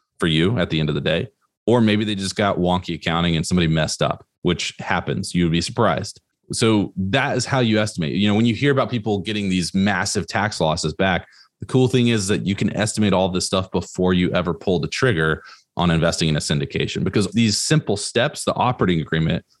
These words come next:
is distributed to you before you invest. The pro forma is distributed to you before you invest. A ten-minute call with the sponsor to figure out how much capital are you raising and are you doing a cost segregation study?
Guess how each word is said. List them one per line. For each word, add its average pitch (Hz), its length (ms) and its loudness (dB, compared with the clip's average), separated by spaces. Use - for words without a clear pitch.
is 90 520 -2
distributed 92 560 2
to 90 100 0
you 87 260 -2
before 107 320 2
you 92 100 4
invest. 87 480 -2
The 95 380 -2
pro 110 240 0
forma 113 340 4
is 90 200 -2
distributed 92 480 0
to 92 100 0
you 73 180 0
before 90 320 2
you 82 80 2
invest. 76 440 -2
A 95 100 -4
ten-minute 123 640 2
call 104 260 2
with 98 100 0
the 87 80 0
sponsor 92 480 0
to 92 180 -4
figure 85 280 0
out 85 260 0
how 127 100 4
much 117 180 2
capital 110 380 0
are 98 40 2
you 85 140 0
raising 101 380 2
and 90 100 2
are 85 60 2
you 82 80 0
doing 95 180 2
a 76 40 0
cost 98 320 0
segregation 98 420 2
study? 101 400 0